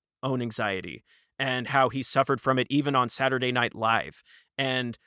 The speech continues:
one of the key things that he did to, you know, help him out with that was what he called befriending it. Rather than fighting what you are, rather than resisting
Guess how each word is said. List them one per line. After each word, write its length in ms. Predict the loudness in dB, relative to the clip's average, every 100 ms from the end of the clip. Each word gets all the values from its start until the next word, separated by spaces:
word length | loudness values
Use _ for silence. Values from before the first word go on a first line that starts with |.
| _ _ -2
one 180 | -2
of 60 | 0
the 80 | -2
key 220 | -4 -6
things 400 | 0 0 0 0
that 240 | 0 0 _ _ _
he 260 | -6 -4
did 340 | 0 2 2 -2
to, 640 | -6 -2 -2 -2 -4 -8 _ _ _ _
you 120 | -4 -2
know, 200 | -2 -6
help 300 | 0 2 2
him 140 | 0 2
out 180 | 0
with 160 | -2 -4
that 240 | -2 -2 -4 -20 _ _ _ _ _
was 320 | 0 2 2 0
what 160 | -2
he 100 | -2
called 320 | 0 2 2 -2
befriending 600 | -8 -6 -2 0 0 -2
it. 160 | -4 -12 _ 2
Rather 280 | 4 4 0
than 180 | -2
fighting 600 | -6 -6 2 2 4 0
what 180 | 0 0
you 180 | -2 -4
are, 140 | -4
rather 340 | 0 2 4 2
than 160 | -2
resisting 640 | -2 -4 -4 -6 -2 -2 -4